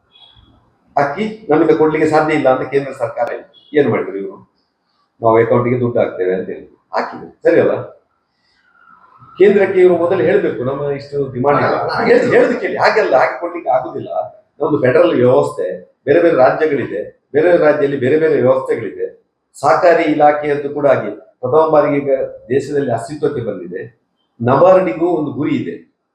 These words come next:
Speaker 1: ವರ್ಷಕ್ಕೆ ನಾವು ಇಷ್ಟು ಕೊಡ್ತೇವೆ ಅಂತೇಳಿ. ಇವ್ರಿಗೆ ಒಂದು ಗುರಿ ಕೊಟ್ಟಿದ್ದಾರಲ್ಲ, ಗುರಿ ಕೊಟ್ಟಿದ್ದಾರಲ್ಲ,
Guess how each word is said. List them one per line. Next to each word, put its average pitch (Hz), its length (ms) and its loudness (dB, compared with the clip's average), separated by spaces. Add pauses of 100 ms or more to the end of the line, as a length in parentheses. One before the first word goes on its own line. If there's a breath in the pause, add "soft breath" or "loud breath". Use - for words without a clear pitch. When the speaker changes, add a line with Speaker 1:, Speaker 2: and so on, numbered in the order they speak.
(440)
Speaker 1:
ವರ್ಷಕ್ಕೆ 160 380 0
ನಾವು 135 220 -2
ಇಷ್ಟು - 180 -10
ಕೊಡ್ತೇವೆ 170 420 2
ಅಂತೇಳಿ. 120 380 -2
ಇವ್ರಿಗೆ 170 200 4
ಒಂದು 139 120 0
ಗುರಿ 165 200 0
ಕೊಟ್ಟಿದ್ದಾರಲ್ಲ, 110 500 -4 (1300)
ಗುರಿ 175 200 4
ಕೊಟ್ಟಿದ್ದಾರಲ್ಲ, - 600 0